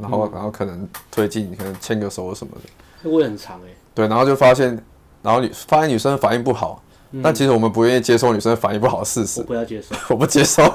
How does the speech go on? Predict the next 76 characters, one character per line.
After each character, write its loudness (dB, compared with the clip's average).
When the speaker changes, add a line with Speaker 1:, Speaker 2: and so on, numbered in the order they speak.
Speaker 2:
这 4
不 -4
是 -6
我。 -6
Speaker 1:
对 4
啊。 0
Speaker 2:
我 -4
怎 -6
么 -8
可 -6
能？ -14
我 -14
这 -8
么 -4
棒。 -4
Speaker 1:
<laughs> 0
然 4
后 4
你 -2
就， 6
你 -6
明 2
明 -2
知 4
道 6
女 -2
生 6
反 4
应 0
不 2
好， 6
可 2
是 4
你 -2
心 -6
里 -2
不 0
愿 2
意 0
面 0
对， -4
所 0
以 2
你 -2
还 2
是 2
硬 0
把 0
它 -2
做 0
完。 -6
Speaker 2:
嗯， -12
其 -6
实 2
我 2
后 4
来 2
想 -4
自 -8
己 -2
很 -8
多 -8
第 -4
一 -2
次 -6
约 -6
会 -8
爆 -6
掉， -10
关 -2
于 -4
约 -2
进 -4
爆 -2
掉 -8
的， -8